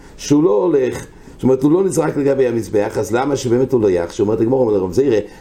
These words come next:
הנח לדם התמציס, אפילו בחולין נמי למכשיר. בדם התמציס לא הבעיה, זה לא תלוי אם זה קודש-, קודשים או חולין. גם חולין דם התמציס לא מכשיר, למה? קיבלו מיני רב שמואל בר עמי דאמר רחמונא,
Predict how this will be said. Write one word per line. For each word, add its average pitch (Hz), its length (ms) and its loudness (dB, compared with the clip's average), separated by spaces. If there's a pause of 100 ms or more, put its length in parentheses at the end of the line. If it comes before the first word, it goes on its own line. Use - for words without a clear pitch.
הנח 160 300 -2
לדם 110 220 -2
התמציס, 147 520 -2
אפילו 117 280 0
בחולין 104 540 -2
נמי 110 200 -4
למכשיר. 82 840 -6 (760)
בדם 131 420 0
התמציס 156 720 -2
לא 160 220 2
הבעיה, 123 800 -2 (420)
זה 117 80 -2
לא 143 60 2
תלוי 156 240 0
אם 143 80 2
זה 117 120 0
קודש-, 135 420 -2
קודשים 135 300 0
או 113 80 0
חולין. 127 320 -2 (360)
גם 135 360 2
חולין 156 720 0
דם 107 180 -2
התמציס 104 600 -6
לא 104 120 2
מכשיר, 87 440 -4
למה? 82 260 0 (2000)
קיבלו 135 280 0
מיני 107 220 0
רב 98 220 -4
שמואל 123 320 0
בר 101 200 -2
עמי 135 200 0
דאמר 95 240 -2
רחמונא, 120 400 -2